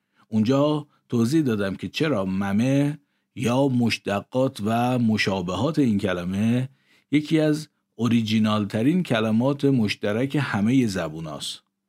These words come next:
و اونجا گفتم که ممه و ماما در واقع یکی هن و به همین خاطره که در لغت شناسی پزشکی خیلی وقتا چنین کلماتی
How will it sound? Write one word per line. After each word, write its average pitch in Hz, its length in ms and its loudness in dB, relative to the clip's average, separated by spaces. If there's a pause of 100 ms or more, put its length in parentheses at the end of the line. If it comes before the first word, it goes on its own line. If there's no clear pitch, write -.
(320)
و 123 40 -2
اونجا 135 300 2
گفتم 175 420 -2
که 175 140 0
ممه 135 440 2
و 110 180 2
ماما 110 440 2
در 147 220 2
واقع 123 220 2
یکی 180 480 0
هن 92 340 -4 (720)
و 117 80 0
به 131 120 2
همین 190 200 2
خاطره 113 380 0
که 110 140 0
در 101 460 0 (640)
لغت 110 400 0
شناسی 104 560 0
پزشکی 117 1000 0 (260)
خیلی 151 220 0
وقتا 120 600 -2
چنین 104 320 0
کلماتی 110 1000 0